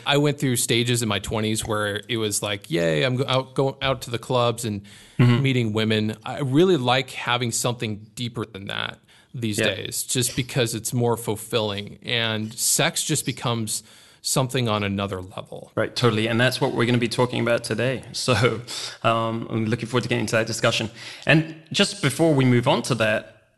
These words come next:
Speaker 2: how's your dating, you know, sex and relationships lifestyle kinda changed over the last, uh, five or ten years that you've been kinda studying this and changing, you know, aspects of this for yourself?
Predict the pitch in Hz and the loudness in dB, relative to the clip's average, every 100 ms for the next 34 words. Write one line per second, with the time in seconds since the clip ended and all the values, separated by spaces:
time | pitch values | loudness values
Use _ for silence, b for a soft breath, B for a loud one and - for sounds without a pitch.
0 | - - 240 226 165 151 123 120 120 143 | 0 4 4 4 2 0 2 2 2 2
1 | 143 139 135 127 131 107 131 - 127 123 | 4 2 2 0 -2 0 -2 0 2 4
2 | - 131 127 120 117 113 - 131 120 - | 2 0 2 2 2 -2 0 0 2 2
3 | 123 160 120 107 110 110 - - 113 104 | 2 2 0 0 0 2 0 0 0 0
4 | 101 - - 117 120 110 - 110 107 104 | -4 -6 2 4 4 -2 -4 0 0 2
5 | 117 117 113 - 110 101 - 107 104 110 | 0 0 -2 -4 -6 -6 -4 -4 -4 -6
6 | - - 110 110 107 107 - 104 - 107 | -4 -2 0 0 0 -2 -6 -4 -4 -2
7 | 104 104 101 101 117 101 101 107 - 110 | -4 -4 -6 -8 -6 -6 -4 -6 -6 -6
8 | 107 - - 104 - 98 - 104 - | -4 -6 -4 -6 -6 -4 -2 -4 -6